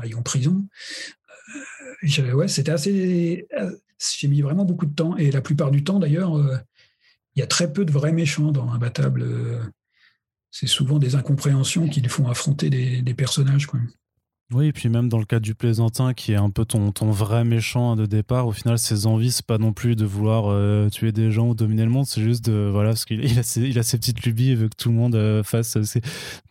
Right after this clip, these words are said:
Speaker 2: ses, euh, c'est de la méchanceté, mais, euh, bon, c'est, euh, on n'est pas dans un, voilà, c'est pas un psychopathe criminel for-, for-, forcément.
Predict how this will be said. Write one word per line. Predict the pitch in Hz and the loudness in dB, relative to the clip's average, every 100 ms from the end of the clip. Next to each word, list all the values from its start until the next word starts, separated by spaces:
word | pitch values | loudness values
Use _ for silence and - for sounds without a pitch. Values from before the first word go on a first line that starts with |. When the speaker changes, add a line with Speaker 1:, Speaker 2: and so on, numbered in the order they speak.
| _ - | _ -18
Speaker 2:
ses, | - 113 | -6 0
euh, | 107 104 101 - - - - - - | 2 2 2 -2 -10 -20 -20 -20 -10
c'est | - 127 | -6 -2
de | |
la | 127 127 | 0 2
méchanceté, | 135 135 131 120 143 143 | 0 0 -2 -2 -2 0
mais, | 131 117 | 2 2
euh, | 110 | 2
bon, | 110 123 117 | 2 0 0
c'est, | - 113 104 | -2 -2 0
euh, | 104 107 104 101 _ _ _ _ _ _ _ - 117 | 0 0 -2 -4 _ _ _ _ _ _ _ -10 -2
on | |
n'est | 113 107 | 0 0
pas | 123 117 | 0 0
dans | 113 104 | 0 2
un, | 104 101 104 101 101 | 2 2 2 2 2
voilà, | 104 113 | 2 2
c'est | 110 | 0
pas | 110 | 0
un | 110 | 0
psychopathe | - 110 107 98 107 - | 0 0 0 0 -2 -2
criminel | - 107 107 101 | -2 2 2 2
for-, | 104 101 104 98 | 2 2 2 0
for-, | 104 104 101 | 0 0 -2
forcément. | 98 - 113 120 107 | -4 -2 0 0 -2